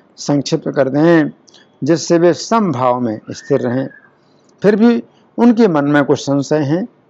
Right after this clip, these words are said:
और ये संशय असुरों के समान होते हैं। अतएव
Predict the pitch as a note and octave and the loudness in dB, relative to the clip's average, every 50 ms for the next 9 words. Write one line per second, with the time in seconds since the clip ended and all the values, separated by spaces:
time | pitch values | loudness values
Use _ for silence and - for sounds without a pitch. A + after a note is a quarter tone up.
0 | _ - _ _ _ - - F#3 F#3 E3 D#3+ F#3+ A3+ A#3 A3+ - E3+ D#3+ C#3 D3+ | _ -20 _ _ _ -8 -2 0 0 2 4 4 4 4 2 0 -2 -2 0 0
1 | D3 D3 C3 C3+ B2+ - D3 D3 C#3 C3+ B2+ - C#3 B2+ A2+ - - C3 B2 B2+ | -2 0 0 -2 -2 0 0 0 0 0 0 0 -2 -2 -2 -4 -6 -4 -4 -2
2 | B2+ A#2 A2+ B2 - - B2+ A2+ A#2+ C#3 - _ _ _ _ _ _ - C3+ B2+ | -2 -4 -6 -8 -8 -8 -10 -10 -10 -16 -18 _ _ _ _ _ _ -10 -10 -6
3 | C3 D3 C#3+ C#3 C#3 - | 0 2 4 4 2 0